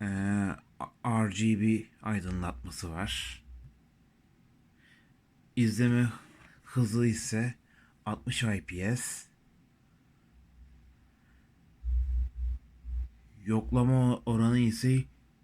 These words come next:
yüz yirmi beş Hz. Hızlanma yirmi G.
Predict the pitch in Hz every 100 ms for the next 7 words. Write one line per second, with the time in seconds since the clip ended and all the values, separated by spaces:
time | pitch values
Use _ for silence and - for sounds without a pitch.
0 | - 104 107 107 113 117 113 120 - -
1 | 101 127 - - - - - - - -
2 | - - - - - 110 98 117 113 120
3 | 127 117 120 113 120 107 101 113